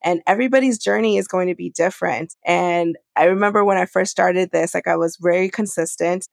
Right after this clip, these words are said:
but I was feeling, like, the burnout. I was already feeling like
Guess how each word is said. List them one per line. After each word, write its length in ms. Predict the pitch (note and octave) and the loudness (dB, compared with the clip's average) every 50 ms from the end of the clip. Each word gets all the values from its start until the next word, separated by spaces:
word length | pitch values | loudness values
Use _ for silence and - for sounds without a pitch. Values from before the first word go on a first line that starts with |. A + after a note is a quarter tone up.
| _ | _
but 120 | - E3+ E3 | -2 0 2
I 120 | E3 D#3+ | 2 0
was 300 | D#3 E3 F3+ F3+ F3+ - | 2 2 2 2 2 -2
feeling, 400 | - - F#3+ F3+ F3+ F3+ F3+ F3 | -2 0 2 4 4 4 2 2
like, 220 | E3 E3+ E3 E3+ - | 2 0 0 0 0
the 100 | F#3 F3 | -2 0
burnout. 500 | F3+ F3 E3+ F#3 A3 A3 F#3+ E3 E3 C#3+ | 0 0 0 2 2 2 2 2 2 2
I 120 | D#3 E3 | 0 0
was 180 | E3+ E3+ F3 F#3 | 0 0 0 0
already 340 | E3+ E3+ E3+ E3+ F3 F#3 | 0 0 0 0 0 -2
feeling 460 | F#3 - - F#3 F3+ F3 F3+ F3+ F3+ F3+ | -4 -4 -2 0 2 2 2 2 0 0
like 280 | F3 E3 F3 F3 - | 0 0 -2 -4 -6